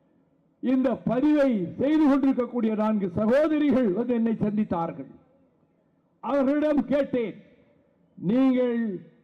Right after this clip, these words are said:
இந்த வாக்காளர்களை பதிவு செய்கிறீர்களே இந்த ஊரில்,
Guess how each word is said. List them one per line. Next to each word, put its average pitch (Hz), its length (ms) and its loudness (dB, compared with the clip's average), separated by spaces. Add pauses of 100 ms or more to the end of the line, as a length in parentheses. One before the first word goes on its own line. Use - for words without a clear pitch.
(420)
இந்த 226 260 0
வாக்காளர்களை 262 1000 0
பதிவு 277 320 2
செய்கிறீர்களே 247 600 2
இந்த 214 140 0
ஊரில், 254 420 2